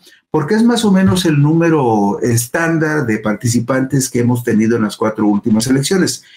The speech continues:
el sesenta y dos punto veintisiete por ciento, pero para la elección del dos de junio, calcule usted que vamos a participar sesenta y un millones de mexicanos por lo menos. Bueno,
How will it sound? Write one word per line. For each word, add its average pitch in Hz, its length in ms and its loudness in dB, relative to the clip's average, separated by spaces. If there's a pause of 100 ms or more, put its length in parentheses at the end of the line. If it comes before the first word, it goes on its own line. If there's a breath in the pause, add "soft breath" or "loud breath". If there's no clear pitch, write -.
(180 soft breath)
el 147 160 -2
sesenta 147 460 -2
y 151 60 2
dos 214 220 0
punto 202 340 2
veintisiete 160 540 0
por 131 200 -4
ciento, 233 460 0 (400 loud breath)
pero 147 300 0
para 131 200 -2
la 123 100 0
elección 185 500 2
del 123 260 2
dos 185 280 0
de 156 100 2
junio, 233 500 2 (260 loud breath)
calcule 165 480 0
usted 185 380 -2
que 147 100 0
vamos 143 320 0
a 127 140 -2
participar 120 1000 -4
sesenta 151 640 0
y 143 140 0
un 202 300 4
millones 139 600 2
de 120 100 2
mexicanos 143 600 0
por 107 180 -2
lo 95 160 2
menos. 92 580 0 (200)
Bueno, 101 420 -4